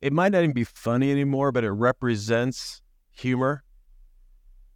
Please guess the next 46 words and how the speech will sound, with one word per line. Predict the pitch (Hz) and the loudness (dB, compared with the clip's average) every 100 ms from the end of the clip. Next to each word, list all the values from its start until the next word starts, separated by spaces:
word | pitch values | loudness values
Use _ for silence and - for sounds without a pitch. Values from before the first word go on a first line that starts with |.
| - | 0
Um, | 113 110 104 110 | 2 4 2 -2
and | 117 | -2
it's | 113 | -4
just, | 135 127 | -6 -2
like, | 127 117 | 0 0
an | 120 | 0
intense | 117 - 131 123 - | -2 0 0 0 0
moment, | 107 110 117 123 - | 2 2 2 0 -2
like, | 98 98 | -6 -6
something | - 117 113 | -2 -2 0
you | 113 | 0
might | 107 104 | 0 0
say | - 117 104 113 | -2 -2 2 2
that | 107 98 | 0 -2
just | 101 - | -6 0
kinda | 110 101 | 2 2
releases | 92 107 107 113 - 110 | 0 -2 0 0 -2 -2
the | 104 | 0
moment | 101 104 110 95 | 4 4 4 2
and | |
reminds | 104 98 104 101 107 101 | 0 2 2 4 2 2
us | 110 107 - | 0 0 -2
that, | 98 95 | -4 0
like, | 101 98 - | 0 0 -4
you | 107 | -2
know, | 95 - | -2 -2
all | - 113 113 | 0 0 2
the, | 98 98 92 - - - - - - _ - | 0 0 -2 -8 -20 -20 -20 -20 -20 _ 0
all | 110 113 110 | 4 6 4
the, | 101 101 101 98 87 _ | 4 4 4 2 -2 _
you | 107 90 | -2 0
know, | 71 50 _ - - _ _ - | 0 -4 _ -20 -20 _ _ -4
uh, | 120 - | -2 -2
high | - 135 | 0 2
emotions | 123 113 110 110 117 | 2 2 0 -2 -2
that | 113 | 0
are | 113 | 2
running | 117 117 | 2 2
now, | 113 113 113 | 2 2 2
let's | 110 | 0
just | 117 - | -4 -8
chill | - 117 107 | -6 0 2
out | 98 101 120 | 4 2 2
for | - 107 | -2 -6
a | |
second. | 113 123 127 | -2 -2 -2